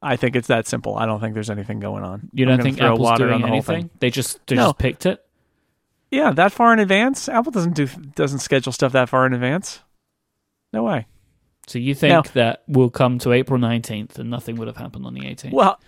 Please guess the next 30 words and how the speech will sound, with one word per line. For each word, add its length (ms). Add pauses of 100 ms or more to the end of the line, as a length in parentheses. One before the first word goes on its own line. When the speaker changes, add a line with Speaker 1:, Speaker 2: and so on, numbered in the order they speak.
(120)
Speaker 1:
I, 140
I'll 140
put 180
it 80
this 180
way. 240
If 160
something 300
happens 300
on 100
April 280
eighteenth, 380
it 160
is 220
not 180
gonna 140
happen 540 (200)
because 800
Apple 320
knew 180
that 140
they 100
had 220
text 340
on 100
the 80
wall 300
at 60
W 240
W 260